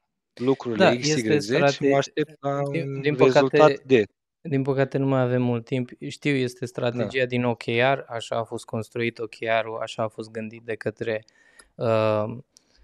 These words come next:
Speaker 2: uh, uite că nu mai vine numele ăsta de la I B M.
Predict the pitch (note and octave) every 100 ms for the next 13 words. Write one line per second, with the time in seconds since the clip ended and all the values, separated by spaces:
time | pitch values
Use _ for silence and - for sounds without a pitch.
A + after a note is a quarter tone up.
0 | _ - F3 - F3+ E3 _ - A#2+ A#2
1 | A2+ A2 G#2+ A2 A2 G#2+ G#2 G#2 G#2+ A2
2 | _ _ _ _ A#2 A2 A2+ A2 A2 A2+
3 | B2 B2 B2 B2 B2 A#2 - _ _ _
4 | B2+ A2+ A#2 A2+ A#2 A#2